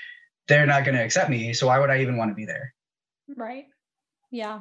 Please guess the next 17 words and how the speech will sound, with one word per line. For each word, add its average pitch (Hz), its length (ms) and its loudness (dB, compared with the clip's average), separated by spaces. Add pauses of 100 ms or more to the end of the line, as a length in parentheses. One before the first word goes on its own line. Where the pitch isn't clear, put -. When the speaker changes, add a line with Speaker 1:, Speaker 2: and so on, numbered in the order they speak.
Speaker 2:
It's 247 200 -14
not 220 180 -10
worth 214 180 -12
your 214 100 -12
time 202 260 -16
or - 20 -14
your 196 160 -14
energy. 202 580 -16 (460)
Speaker 1:
Exactly. - 540 -2
Speaker 2:
Um, - 180 -16 (1000)
yeah, 196 280 -12 (400)
absolutely. 202 560 -16
So 254 180 -6
you're, 240 480 -4 (1000)
you're 240 160 -8
currently 294 520 -2
a, 220 180 -8